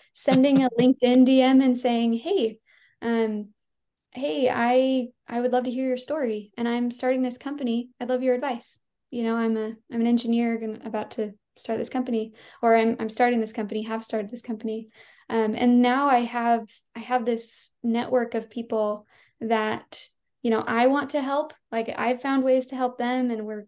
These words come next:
Speaker 1: helping each other. We're in, we are part of the same kind of community. Um, and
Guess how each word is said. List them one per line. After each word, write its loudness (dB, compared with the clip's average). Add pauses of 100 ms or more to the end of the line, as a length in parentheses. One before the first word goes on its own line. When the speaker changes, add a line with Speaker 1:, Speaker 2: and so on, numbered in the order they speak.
Speaker 1:
helping -2
each -2
other. -2
We're 0
in, -4
we -6 (320)
are -12
part -6
of -6
the -4
same -4 (360)
kind 0
of -8
community. 0 (480)
Um, -2 (600)
and 2